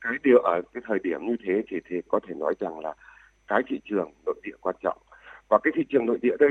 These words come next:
tôi cũng, cũng phải nói thêm một chút là ở trong cái thị trường nội địa của chúng ta ấy, do điều kiện về đất đai, khí hậu, vùng miền mà có những cái sản phẩm mang tính chất rất đặc thù, ví dụ như vải thiều, chủ yếu là ở Bắc,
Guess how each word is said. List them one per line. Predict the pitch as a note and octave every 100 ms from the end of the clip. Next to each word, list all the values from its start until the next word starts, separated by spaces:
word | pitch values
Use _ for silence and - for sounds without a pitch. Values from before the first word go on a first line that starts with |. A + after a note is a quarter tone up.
| C#3
tôi | C#3
cũng, | C3+
cũng | C#3 -
phải | G#2+
nói | F2+ -
thêm | D3+ D3
một | -
chút | - F#3 - _ - - - -
là | A#2 -
ở | F#2 F#2
trong | D3 C#3+
cái | D3+
thị | C#3+ -
trường | A2
nội | G2+ -
địa | A#2+
của | - -
chúng | F#2 -
ta | C3
ấy, | B2 C3 B2+ _ - _ -
do | C#3
điều | C#3 A2+
kiện | - C3+ - - G2
về | F#2+ F2
đất | F#3 -
đai, | D3+ C3 C3
khí | C#3 E3
hậu, | - - _ _ _ -
vùng | C#3 C3
miền | C3+ F#2+ - - - - _ -
mà | A2
có | - A#2+
những | F3 G3 -
cái | F3+ -
sản | F#2 F2+
phẩm | F2 G2+ - _ _ _ _ _ _ _ _ G#2+
mang | C#3 C3+
tính | C3+ -
chất | F3+ -
rất | A#3
đặc | D3+ - -
thù, | G2+ -
ví | C#3+ F3
dụ | F#3
như | D3+ G#2
vải | E2+
thiều, | A#2+ A#2 G2+ _ _ _ B2+
chủ | A#2+
yếu | C#3 F3
là | C#3+
ở | F#2+
Bắc, | G2